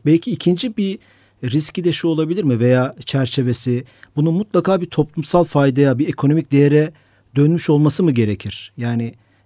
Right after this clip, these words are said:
e, e, amaçlarından biri bu mudur? E, herhangi bir bakanlığın veya kamu kurumunun verilerini yayınladığı zaman buradan bir fayda,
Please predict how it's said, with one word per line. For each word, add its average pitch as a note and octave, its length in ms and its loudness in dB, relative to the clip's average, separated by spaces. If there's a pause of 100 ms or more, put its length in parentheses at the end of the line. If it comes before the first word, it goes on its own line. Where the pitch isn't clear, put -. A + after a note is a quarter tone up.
e, C3+ 80 -12
e, - 20 -8 (1080)
amaçlarından C#3 760 0
biri D3+ 300 0
bu D#3+ 120 2
mudur? B2+ 300 0 (480)
E, A2 60 -10 (380)
herhangi C3 420 0
bir C3 180 0 (140)
bakanlığın A#2+ 720 0
veya A#2+ 240 -2
kamu C3 240 -2
kurumunun A#2+ 580 -2
verilerini B2 480 0
yayınladığı B2 380 2
zaman C3+ 300 -2
buradan D3 320 0
bir D3 60 -2
fayda, C#3+ 560 0